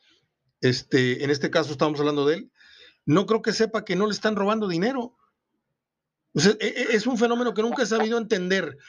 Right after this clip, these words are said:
Primero, ¿por qué no se rompe este código? Permíteme.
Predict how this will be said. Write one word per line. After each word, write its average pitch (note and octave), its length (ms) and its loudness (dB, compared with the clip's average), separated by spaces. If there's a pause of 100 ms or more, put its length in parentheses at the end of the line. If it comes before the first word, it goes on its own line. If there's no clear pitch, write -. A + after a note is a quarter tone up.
(180)
Primero, G#3+ 420 2
¿por G3 160 -2
qué C4+ 120 2
no D4 120 2
se A3+ 120 2
rompe A3+ 340 0
este A3 220 0
código? E3+ 600 -2
Permíteme. D#3+ 520 2